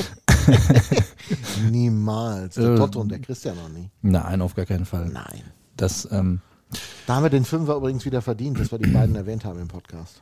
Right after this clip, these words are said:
Speaker 2: Die zahlen ja
Speaker 1: Jo.
Speaker 2: wenigstens immer.
Speaker 1: <laughs> Und der Bender will Geld.
Speaker 2: Ja.
Speaker 1: Na, so einfach. Also Menschen sind einfach verschieden. Ähm, welchen Ein-, Einfluss hat Greg Post? Ich glaube, in erster Linie, wie gesagt, ist, ähm,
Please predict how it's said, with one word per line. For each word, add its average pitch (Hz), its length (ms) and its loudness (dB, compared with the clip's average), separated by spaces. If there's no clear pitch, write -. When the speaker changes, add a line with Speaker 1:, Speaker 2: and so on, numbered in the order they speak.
Speaker 2:
Die 104 100 -8
zahlen 123 280 0
ja 113 80 0
Speaker 1:
Jo. 104 140 4
Speaker 2:
wenigstens 98 260 0
immer. 98 300 -8
Speaker 1:
<laughs> - 540 -8
Und 110 120 0
der 104 100 4
Bender 101 320 4
will 104 120 4
Geld. 95 260 -2
Speaker 2:
Ja. 135 140 4
Speaker 1:
Na, 101 400 0
so 135 180 6
einfach. 117 360 4
Also 113 340 2
Menschen 113 340 4
sind 101 140 2
einfach 104 280 -2
verschieden. 92 360 -2
Ähm, 117 480 10
welchen 120 240 6
Ein-, 127 280 6
Einfluss 123 360 4
hat 117 180 0
Greg 113 220 2
Post? 135 260 6
Ich 113 120 0
glaube, 117 260 6
in 110 80 6
erster 117 280 2
Linie, 117 640 4
wie 104 160 -4
gesagt, 113 320 2
ist, - 440 -4
ähm, 101 800 0